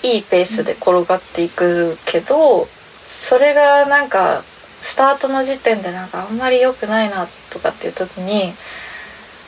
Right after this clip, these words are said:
Speaker 2: うん。
Speaker 1: 今日はもうやめだと思って、あのー、
Speaker 2: うん。
Speaker 1: ちょっと電車乗って表参道歩いたりとかしてます。<laughs>
Speaker 2: あ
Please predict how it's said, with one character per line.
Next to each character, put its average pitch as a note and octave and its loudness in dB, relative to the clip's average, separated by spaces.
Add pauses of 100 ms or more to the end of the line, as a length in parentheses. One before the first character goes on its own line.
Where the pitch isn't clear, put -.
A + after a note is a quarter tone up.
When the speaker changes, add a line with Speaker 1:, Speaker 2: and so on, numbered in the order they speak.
Speaker 2:
う C4 -2
ん。 - 2
Speaker 1:
今 C4+ 4
日 D4 6
は A#3 4
も A3+ 2 (240)
う - -2
や G#3 0
め B3 2
だ D4 4
と - -4
思 F#3+ -4
っ - -14
て、 G3 -2 (600)
あ F#3 -6
の F3+ -6
ー、 A#3+ 6
Speaker 2:
う F#3 -2
ん。 - -4 (640)
Speaker 1:
ち C#5 2
ょ C#5 4
っ - -12
と G#3 0
電 G#3+ -4
車 A3 0
乗 G#3+ 0
っ G#3+ -6 (360)
て A3+ 4
表 G#3+ -2
参 A3+ 0
道 G3 4
歩 F3+ 0
い G3+ -2
た F3 -6
り F3 -2
と D#3+ 0
か E3+ -2
し - -6
て G3 -2
ま A3 0
す。 - 0 (420)
<laughs> - -8
Speaker 2:
あ C#4+ 4